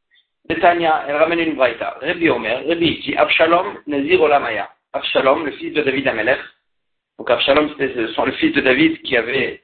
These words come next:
trahi David. Et la Gemara, elle dit qu'il était Nazir Olam. Il avait pris sur lui Nazirut tout le temps. Chez Nehemar, comme c'est le pasuk qui dit, Vayehi Miket Arbaim Shana.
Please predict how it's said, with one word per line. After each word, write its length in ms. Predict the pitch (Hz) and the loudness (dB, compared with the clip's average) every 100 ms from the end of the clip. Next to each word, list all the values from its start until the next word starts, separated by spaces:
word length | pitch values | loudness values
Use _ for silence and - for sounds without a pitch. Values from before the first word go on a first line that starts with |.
| - | -4
trahi 400 | - 156 170 127 | 0 2 0 -2
David. 340 | 104 98 - _ _ _ _ _ _ _ _ _ _ | -4 -4 -10 _ _ _ _ _ _ _ _ _ _
Et 260 | 131 139 143 | 2 2 2
la 140 | 135 | 0
Gemara, 280 | 143 151 156 | 0 2 2
elle 100 | 139 | 2
dit 260 | 160 185 185 | -2 -2 -4
qu'il 160 | 135 | -4
était 220 | 143 170 | -2 0
Nazir 420 | 165 135 131 170 131 | 2 2 4 4 4
Olam. 480 | 117 120 185 180 - _ _ _ _ - | 4 2 0 -6 -12 _ _ _ _ -6
Il 100 | 127 | -2
avait 160 | 139 | -2
pris 160 | 147 - - | -2 -4 0
sur 100 | 151 | 4
lui 160 | 170 | 4
Nazirut 480 | 165 135 135 131 160 | 4 2 0 0 -2
tout 80 | 135 | -6
le 80 | 113 | -6
temps. 180 | 95 - - _ _ _ - | -6 -6 -20 _ _ _ -2
Chez 200 | - 147 | 2 2
Nehemar, 640 | 131 120 113 127 - - _ _ - | 2 2 2 2 -2 -12 _ _ -8
comme 180 | 147 147 | -6 -2
c'est 80 | 170 | 0
le 120 | 151 | 2
pasuk 260 | 151 156 | 0 -2
qui 120 | - 107 | -6 -8
dit, 340 | 107 143 - _ - - - 127 | -8 -8 -10 _ -20 -20 -8 2
Vayehi 380 | 131 131 160 196 | 4 6 2 0
Miket 380 | 160 175 151 | 0 0 0
Arbaim 360 | 139 123 139 160 | -2 0 0 -2
Shana. 420 | - 120 98 101 | -4 -4 -6 -6